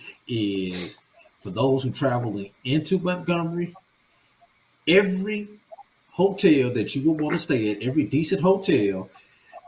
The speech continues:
uh, is within fifteen minutes of the stadium. There are, that, that is, is, is not a bad city to get around. It's very easy to get around Montgomery. So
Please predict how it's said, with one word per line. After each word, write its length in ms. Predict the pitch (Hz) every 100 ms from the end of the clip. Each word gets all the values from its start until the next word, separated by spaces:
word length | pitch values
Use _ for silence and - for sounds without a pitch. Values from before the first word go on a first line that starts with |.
| -
uh, 580 | 113 104 104 95 95 95 -
is 180 | 123
within 280 | 180 190 208
fifteen 400 | 185 226 226 233
minutes 240 | 226 208 208
of 80 |
the 60 | 202
stadium. 500 | - 247 202 85 78 _
There 160 | 160 175
are, 340 | 220 226 202
that, 260 | 180 180 180 143 -
that 180 | 196
is, 220 | 180 156 -
is, 140 | 170 151 156
is 240 | 151 -
not 260 | 156 160 160
a 80 | 135
bad 360 | 151 180 160
city 400 | - 185 170 160
to 320 | 156 170 143 131
get 240 | 135 160
around. 320 | 147 165 156
It's 120 | 120 156
very 240 | 170 156
easy 320 | 151 160 147
to 80 | 139
get 160 | 143 147
around 380 | 143 151 151
Montgomery. 520 | 143 139 160 160 160 165
So 400 | - 123 120